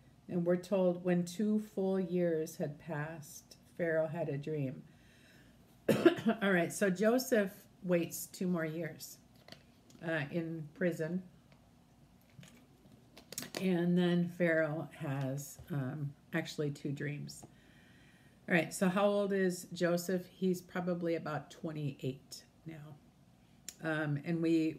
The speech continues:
we get that number because we know that <coughs> then later, um, we're told that he's thirty when, um, he interprets the dreams of Pharaoh. So <coughs>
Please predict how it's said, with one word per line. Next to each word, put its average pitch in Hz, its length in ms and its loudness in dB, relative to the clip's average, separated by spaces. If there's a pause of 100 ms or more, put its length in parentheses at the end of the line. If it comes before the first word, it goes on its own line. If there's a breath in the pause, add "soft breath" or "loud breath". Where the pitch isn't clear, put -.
we 160 180 2
get 175 280 0
that 143 220 -2
number 156 280 0
because 147 560 -4
we 147 100 -2
know 143 360 2
that 139 360 -2 (380 loud breath)
<coughs> - 400 -4
then 175 920 4
later, 160 600 2
um, 143 400 0 (480 loud breath)
we're 170 120 4
told 151 300 -2
that 151 140 -2
he's 143 240 -2
thirty 143 480 -2 (1600)
when, 156 560 0
um, 143 480 -2 (840 loud breath)
he 151 400 0
interprets 147 640 -4
the - 160 -10
dreams 143 520 -2
of 147 160 -6
Pharaoh. 131 420 -4 (100)
So 147 520 -2 (760 loud breath)
<coughs> - 0 -